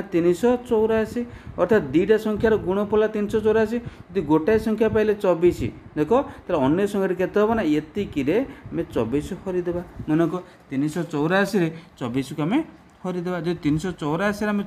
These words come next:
ଚବିଶ ହରିବା ପିଲେ, ତାହେଲେ କେତେ answer ହେବ ଦେଖ, ହେଲା କି? ଦେଖ answer ପାଇଛେ ଏଠି ଆମେ ହରିଲା ପରେ answer ହେବ ପିଲେ ଷୋହଳ answer ହେବ, ଦେଖିବ,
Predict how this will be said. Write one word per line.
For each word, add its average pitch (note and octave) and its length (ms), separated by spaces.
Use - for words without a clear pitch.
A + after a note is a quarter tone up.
ଚବିଶ E3 340
ହରିବା D3+ 360
ପିଲେ, C3+ 180
ତାହେଲେ D#3 160
କେତେ C#3 260
answer B2 320
ହେବ D3+ 160
ଦେଖ, D3 220
ହେଲା F3 160
କି? F#3 120
ଦେଖ A#2+ 140
answer C3+ 320
ପାଇଛେ A#2 320
ଏଠି C3 160
ଆମେ G3 120
ହରିଲା B2+ 320
ପରେ E3 160
answer B2+ 320
ହେବ A#2 100
ପିଲେ D#3+ 160
ଷୋହଳ C#3+ 380
answer C#3+ 320
ହେବ, C#3 160
ଦେଖିବ, C#3+ 280